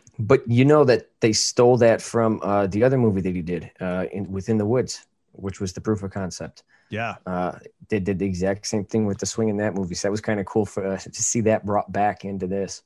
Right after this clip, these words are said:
Speaker 2: Yes. Then they get into the place. Okay, it's a cool, it's a little rundown, but they're gonna have a good time. It's a, it's a cabin.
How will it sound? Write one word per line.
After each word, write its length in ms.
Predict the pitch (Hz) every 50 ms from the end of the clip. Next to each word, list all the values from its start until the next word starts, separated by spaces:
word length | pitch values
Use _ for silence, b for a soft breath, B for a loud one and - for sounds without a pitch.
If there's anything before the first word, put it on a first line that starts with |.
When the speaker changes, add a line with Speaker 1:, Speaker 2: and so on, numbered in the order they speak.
| _ _ -
Speaker 2:
Yes. 540 | 101 104 104 101 104 98 - - - - -
Then 120 | - 156 156
they 100 | 160 151 135
get 160 | 151 147 147
into 180 | 147 135 - 139
the 60 | 139
place. 380 | - - - 139 135 131 - -
Okay, 320 | 131 139 - 151 139 127 127
it's 140 | 123 - -
a 60 | -
cool, 260 | - - 135 139 127
it's 180 | 127 123 - 131
a 40 |
little 220 | 127 127 131 131 127
rundown, 480 | 127 120 120 113 107 110 113 117 113 107
but 120 | 113 104
they're 120 | - 117 107
gonna 160 | 113 110 107
have 180 | 117 113 110 110
a 40 | 101
good 200 | - 113 107 -
time. 380 | - 113 104 107 107 107 104
It's 160 | 104 - - 123
a, 80 | 90
it's 140 | 101 104 -
a 60 | 131
cabin. 520 | - - - 127 113 117 110 110 110 113